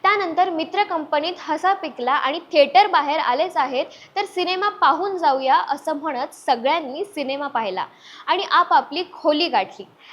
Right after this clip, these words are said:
आता तुम्हाला वाटत असेल की हा किस्सा आम्हाला कसा माहीत, तर आम्हाला देखील कोणतीही आकाशवाणी झाली नाहीये. एका भाषणात स्वतः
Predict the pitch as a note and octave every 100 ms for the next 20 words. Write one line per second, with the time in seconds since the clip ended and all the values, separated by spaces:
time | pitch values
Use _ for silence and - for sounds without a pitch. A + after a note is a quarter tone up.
0 | - C4+ F4 - D4+ D#4+ F4 F#4+ E4+ D4
1 | E4+ E4+ D#4+ D4 B3 D4+ - E4+ C#4 D4
2 | F4+ D#4 - D4 D4+ C#4+ D#4+ F4+ F4 E4
3 | F#4 E4+ F4 - - - - G#4+ - D4
4 | D#4 G4 G#4 D#4+ - F4+ F4 D4 C#4+ D4
5 | F4+ - C4+ A#3 D#4+ E4+ - D#4+ E4+ D#4
6 | C4 B3+ A3+ F#3 E3+ - _ - _ A#3+
7 | C4+ B3 A3 B3+ D#4 B3 A3+ C4+ C#4+ C4
8 | D4+ A#3+